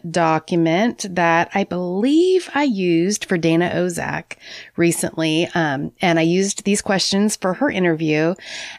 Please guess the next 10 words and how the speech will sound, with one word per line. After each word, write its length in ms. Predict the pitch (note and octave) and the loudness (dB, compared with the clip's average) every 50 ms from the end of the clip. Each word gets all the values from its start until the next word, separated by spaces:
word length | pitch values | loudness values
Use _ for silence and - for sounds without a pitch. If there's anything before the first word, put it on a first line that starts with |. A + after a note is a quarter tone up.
| _ | _
And 100 | - B3+ | -2 -2
I 60 | C#4 C#4 | -2 0
thought, 440 | - C#4 C4+ C4+ C4+ C4+ C4 _ | 0 0 2 2 2 0 0 _
what 380 | - E3 E3 E3+ F#3 B3+ D#4+ D#4+ | -6 -6 -4 0 0 0 2 2
would 120 | F#4 G4 | 0 0
happen 680 | C4 G#3+ A3 G#3 G3+ - E3+ E3 E3 D#3+ D#3+ E3 E3+ E3+ - - | 2 2 0 0 0 2 2 2 4 4 4 2 0 0 0 2
if 420 | E3+ D#3+ D#3 D#3 D#3 - - - _ | 2 4 4 2 0 -2 -10 -8 _
I 380 | - F3+ G3 A3 A#3+ B3+ B3+ - | -4 -2 0 0 0 -2 -2 -2
asked 480 | F#3+ F3+ F3+ F3+ F3 - - - - - | -2 0 0 -2 -2 -4 -6 -8 -4 -2
myself 1120 | E3 D3+ D3+ D3 D3 D#3 - - - - - D4 B3+ - D#3+ E3 E3 - - - - - | -2 0 0 -2 -2 -2 -4 -4 -4 -2 0 2 2 2 2 0 0 -2 -8 -20 -18 -20